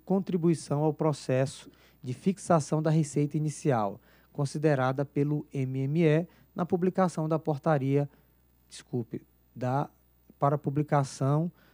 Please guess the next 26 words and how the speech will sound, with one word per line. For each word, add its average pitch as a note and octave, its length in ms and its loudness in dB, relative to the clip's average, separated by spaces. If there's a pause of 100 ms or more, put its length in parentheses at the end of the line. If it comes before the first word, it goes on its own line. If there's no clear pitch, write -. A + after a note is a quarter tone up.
da D3 100 2
medida D3 300 0
provisória C#3+ 760 2
cinco - 380 -6
sete D3+ 300 -2
nove C#3 280 -2
de C#3 100 -6
dois C#3+ 200 2
mil C#3 140 0
e E3 60 2
doze, A#2+ 500 0 (560)
definindo D3+ 800 0 (340)
as C#3 200 2
receitas C3+ 560 2
iniciais C#3 760 2
que - 160 -2
tratava C3+ 600 0
o C#3 60 0
artigo C3+ 440 -4
treze C3+ 540 -2
da C3 240 -2
M C3+ 160 -2
P C3 240 -2
cinco - 340 -8
sete D3+ 300 -2
nove C3+ 340 -2